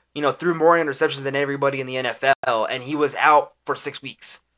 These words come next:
That, you know, that doesn't excuse that kind of play. So,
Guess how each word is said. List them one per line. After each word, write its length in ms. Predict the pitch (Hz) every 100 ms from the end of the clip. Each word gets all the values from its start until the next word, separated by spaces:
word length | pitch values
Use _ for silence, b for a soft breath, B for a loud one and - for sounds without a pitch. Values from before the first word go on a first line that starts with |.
| _ _ _
That, 220 | 139 151 -
you 140 | 151 151
know, 100 | 139
that 160 | 143
doesn't 220 | 160 156
excuse 320 | 147 - 151 135
that 120 | 117
kind 160 | 131
of 120 | 107 _
play. 240 | 110 73 - _ _ _
So, 480 | - 139 135 131